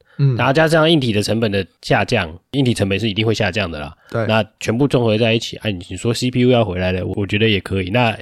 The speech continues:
Speaker 2: 我，我觉得也可以这样推测。然后再来是说，C P U也有可能是，呃，就如果C P U可以拿来做运算这些事情，那C P U就是本来一个没有被用在A I的这个 training 的里面的嘛。
Speaker 1: 对，它会被大幅应用。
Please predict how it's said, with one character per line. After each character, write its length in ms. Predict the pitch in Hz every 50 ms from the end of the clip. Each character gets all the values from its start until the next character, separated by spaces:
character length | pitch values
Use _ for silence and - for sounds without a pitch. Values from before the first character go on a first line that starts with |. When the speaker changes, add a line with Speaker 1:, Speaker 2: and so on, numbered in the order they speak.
| - 101
Speaker 2:
我， 280 | 107 113 117 120 120 123
我 60 | 120
觉 100 | - 147
得 60 | 156
也 60 | 143
可 80 | - 143
以 60 | 123
这 80 | 110 123
样 80 | 117 110
推 160 | 117 110 110
测。 160 | - - 120 98 85 - - - - - - _ _ -
然 80 | 101
后 60 | 110
再 160 | 110 147 139 123
来 40 |
是 120 | 120 131 135
说 160 | 135 131 123
，C 180 | - - 160 156
P 140 | - 175
U 120 | 170 170 170
也 100 | 151 139
有 140 | 151 170 185
可 180 | - - 127
能 180 | 101 95 98 107
是， 360 | - 147 143 127 113 101 - - - - - - - -
呃， 140 | - 107 110
就 120 | 95 - 170
如 80 | 175
果 100 | 170 151
C 100 | 131 151
P 100 | 151 165
U 100 | 160 156
可 80 | 143 147
以 20 |
拿 120 | 117 107 107
来 100 | 107 110
做 160 | - 139 127
运 120 | 131 123
算 140 | 113 123 113
这 120 | 120 120 113
些 100 | 113 110
事 160 | - 127 98
情， 220 | - - 90 80 85
那 180 | 101 107 104 -
C 140 | - 135 131
P 120 | 127 135 139
U 120 | 139 135
就 140 | 135 147 139
是 140 | 135 143 127
本 160 | - - 98
来 140 | 92 90 104
一 80 | 110 107
个 160 | - 117 101
没 100 | 107 143
有 80 | 143 120
被 140 | 139 135 135
用 140 | 139 127
在 140 | 120 135 123
A 260 | 113 104 - 110 117
I 100 | 120 117
的 120 | 110 104 95
这 100 | 98 107
个 80 | 98
training 240 | 87 120 113 113 110
的 100 | 95 90
里 140 | 87 82 82
面 160 | 92 101 95
的 60 | 82
嘛。 100 | 78 80 - _ - - - -
Speaker 1:
对， 180 | - 131 120 107
它 100 | 110 156
会 60 | 151 139
被 120 | 156 151
大 180 | 151 165 151 135
幅 180 | - 120 117
应 140 | 117 113 113
用。 200 | 107 104 110